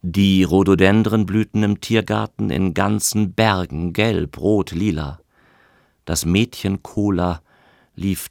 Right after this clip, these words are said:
durch den Tiergarten. Wenn sich ihr ein Mann näherte, lief sie schnell davon. Sie saß im Café, wartete, bestellte einen Kaffee, manchmal auch einen Mohrenkopf. Um halb fünf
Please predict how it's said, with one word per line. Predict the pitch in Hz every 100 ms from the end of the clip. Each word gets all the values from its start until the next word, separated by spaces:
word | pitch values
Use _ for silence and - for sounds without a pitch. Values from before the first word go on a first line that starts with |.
| -
durch | 90 85
den | - 87 78
Tiergarten. | 95 95 92 92 - 85 78 _ _ _ _ _ -
Wenn | 90 110 110
sich | 98 - -
ihr | 107 -
ein | 95
Mann | 90 104 123 110
näherte, | 104 110 107 - 113
lief | 90 85 -
sie | - 82
schnell | 87 90
davon. | 87 87 - 73 60 _ _ _ _ _ _ _ _
Sie | - 95
saß | 92 92 -
im | 95
Café, | 95 - 120 117 113 95
wartete, | 104 110 - 104 _ 107 107 107 - -
bestellte | 90 - - 95 98 -
einen | 110 110 104 95 90
Kaffee, | - 76 - - 123 120 113 113 110 110 - - -
manchmal | 98 92 - 71
auch | 78 -
einen | 87 76 78
Mohrenkopf. | 85 117 113 92 101 95 - 101
Um | - 110
halb | 135 147
fünf | - - 214 98 - -